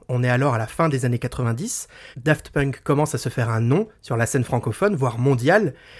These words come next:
et ce souci de dissimulation d'identité, bah,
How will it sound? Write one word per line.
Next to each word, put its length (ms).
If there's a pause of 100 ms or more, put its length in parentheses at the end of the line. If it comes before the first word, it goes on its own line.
(160)
et 80
ce 160
souci 380
de 120
dissimulation 680
d'identité, 760
bah, 180